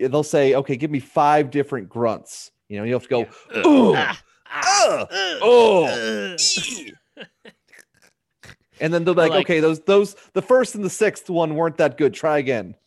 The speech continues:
Speaker 2: Or like a, you know, do panting 'cause you're running or screaming 'cause you're being bitten, uh, you know. That would suck.
Speaker 1: Yeah. Yeah,
Speaker 2: That'd be
Speaker 1: a
Speaker 2: the,
Speaker 1: lot.
Speaker 2: probably the worst part about voice acting.
Speaker 1: Yeah.
Speaker 2: I think, I think actors make, obviously.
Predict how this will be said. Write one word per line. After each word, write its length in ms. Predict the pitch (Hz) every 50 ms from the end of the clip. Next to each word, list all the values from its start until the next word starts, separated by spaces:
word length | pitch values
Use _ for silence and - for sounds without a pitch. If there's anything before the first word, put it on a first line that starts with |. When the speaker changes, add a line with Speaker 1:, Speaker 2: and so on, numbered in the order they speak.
| _ _ _ _
Speaker 2:
Or 60 | -
like 140 | 151 147 147
a, 100 | 139 123 _ _ _
you 120 | 156 147
know, 100 | 127 120 127 _
do 160 | - 165 165 160
panting 560 | - - - 190 180 180 165 - 131 123 123
'cause 200 | - 127 123 127
you're 140 | 135 127 123
running 400 | 123 131 139 143 139 127 113 113
or 80 | 120 127
screaming 560 | - - - _ - 190 190 175 156 139 135
'cause 180 | - 131 127 -
you're 60 | 135
being 260 | 131 139 135 131 127
bitten, 420 | 123 151 160 139 _ 120 113 113 120
uh, 40 | 131
you 160 | 123 120 120
know. 220 | 117 110 107 110 117 _ _ _ _ _ _ _ _ _ _ _ _ _ _ _ _ _ _ _ _ _ _ _ _ _ _ _ _ _ _ _ _ _ _ _ _ _ _ _ _ _ _ _ _ _ _ _ _ _ _ _ _ _ _ _ -
That 100 | 131 147
would 140 | 170 160 -
suck. 260 | - 170 160 131 - _ - _ _ _ _ _ _ -
Speaker 1:
Yeah. 140 | - 143 135 - _ _ _ _ _ _ _ _ _ -
Yeah, 80 | 127 123
Speaker 2:
That'd 80 | 113
be 60 | 156
Speaker 1:
a 40 | 131
Speaker 2:
the, 40 | 117
Speaker 1:
lot. 80 | 120 110
Speaker 2:
probably 140 | 151 151 147
the 80 | 143 143
worst 260 | 143 147 143 139 -
part 160 | - 147 147
about 140 | 143 135 127
voice 240 | 135 139 143 143 -
acting. 380 | 123 110 _ _ - - 139 _ _ _ _ _ _ _ -
Speaker 1:
Yeah. 200 | 113 117 98 - _ _ _ _ _ _ _ _ _ _ _ _ _ _ _ _ _ _ _ _ _ _ _ _ _ _ _ _ _ _ _ _
Speaker 2:
I 80 | 160 151
think, 240 | 160 165 151 156 -
I 80 | 160
think 160 | 165 180 160 147
actors 400 | 135 123 127 - - 131 - -
make, 220 | 123 117 117 131
obviously. 460 | 120 123 139 139 143 - 151 165 147